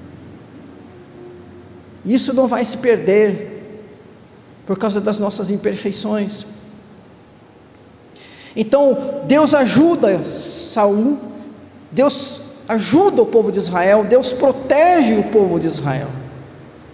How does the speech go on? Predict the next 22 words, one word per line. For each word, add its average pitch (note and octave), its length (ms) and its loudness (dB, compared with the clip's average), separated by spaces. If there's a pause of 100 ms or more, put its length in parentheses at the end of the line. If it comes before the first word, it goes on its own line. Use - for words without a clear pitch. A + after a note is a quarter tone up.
(1800)
Essa - 120 -10
é - 20 -2
a - 20 -2
primeira C4+ 360 2
coisa B3 320 2
que A3+ 120 -6
Deus, G#3 260 2
então, G#3+ 380 -2 (800)
ensina B3+ 680 2
nesse G3 260 -2
discurso A3 480 -4
do A3+ 80 -4
capítulo B3+ 480 -4
doze. G3 460 2 (440)
A B3 80 0
segunda D4 480 2
coisa D4 300 2
muito E4+ 400 4
importante, C4+ 760 2
irmãos A3+ 720 2
e A3 40 0
irmãs F#3+ 580 2